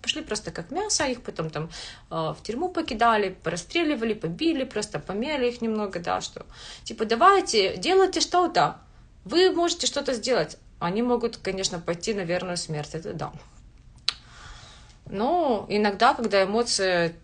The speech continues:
человеком овладевают, то он действительно считает, что он там что-то может сделать. Максимум, что вы можете сделать, это своим спокойным состоянием немножко уравновесить энергетическую схему Земли.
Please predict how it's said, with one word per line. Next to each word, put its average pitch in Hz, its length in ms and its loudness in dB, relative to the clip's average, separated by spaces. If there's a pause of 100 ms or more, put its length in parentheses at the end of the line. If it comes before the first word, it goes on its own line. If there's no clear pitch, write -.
(120)
человеком 185 580 -2
овладевают, 170 800 2
то 165 100 -2
он 180 100 -4
действительно 170 460 -4
считает, 185 420 0
что 165 200 -4
он 170 80 -6
там 170 160 -8
что-то - 260 -10
может 170 240 -4
сделать. 151 500 -6
Максимум, 180 440 -6
что 170 180 -10
вы 170 80 -6
можете 175 340 -6
сделать, 175 360 -4
это - 180 -8
своим 175 260 -4
спокойным 180 540 -4
состоянием 185 640 -2
немножко 175 380 -2
уравновесить 170 760 -4
энергетическую 165 840 -6
схему 180 340 -4
Земли. 156 420 -4